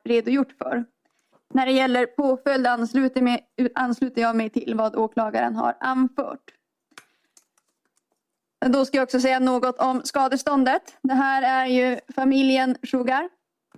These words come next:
Innan Mahmoud sköts till döds den tjugoåttonde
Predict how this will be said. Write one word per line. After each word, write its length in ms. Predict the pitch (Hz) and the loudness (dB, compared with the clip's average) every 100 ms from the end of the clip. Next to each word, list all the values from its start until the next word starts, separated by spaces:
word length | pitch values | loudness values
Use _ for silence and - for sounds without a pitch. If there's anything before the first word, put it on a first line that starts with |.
| _ _ _ _ _ _ | _ _ _ _ _ _
Innan 500 | - 285 269 294 302 - | 0 2 4 2 0 0
Mahmoud 540 | 277 269 262 285 277 - 262 | -2 0 0 2 0 -4 -2
sköts 280 | 262 254 - | -2 -2 -4
till 220 | 254 247 | -2 -2
döds 340 | 233 285 - - | -2 -4 -4 -2
den 200 | 262 247 | -2 0
tjugoåttonde 600 | 247 247 240 247 233 | 0 -2 -2 0 0